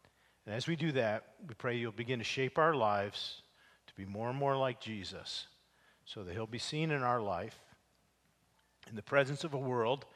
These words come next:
that does not know him but needs to. And may we just be able to walk out of this room today, hearts full of faith because of who you are. This is what we pray for in Jesus' name.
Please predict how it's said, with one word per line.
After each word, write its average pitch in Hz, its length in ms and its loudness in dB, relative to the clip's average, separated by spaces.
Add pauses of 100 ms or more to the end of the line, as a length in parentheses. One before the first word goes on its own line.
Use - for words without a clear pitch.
(600)
that 98 140 -6
does 127 220 2
not 151 180 4
know 120 220 0
him 107 320 -4 (400)
but 104 120 -4
needs 113 320 -4
to. 90 240 -8 (560)
And 104 380 -6
may 117 260 0
we 110 300 -4
just 117 300 -4
be 120 160 2
able 110 140 -2
to 110 100 -2
walk 117 340 2
out 127 180 0
of 117 100 -6
this 123 220 -4
room 120 220 -2
today, 98 420 -4 (360)
hearts - 280 0
full 117 240 -6
of 110 80 -6
faith 90 460 -6 (480)
because 98 300 -8
of 95 100 -14
who 104 140 -8
you 101 220 -8
are. 80 220 -6 (540)
This - 120 -10
is - 60 -12
what 113 80 -6
we 110 80 -4
pray 107 220 -2
for 95 220 -10
in 92 80 -12
Jesus' 92 420 -10
name. 87 80 -8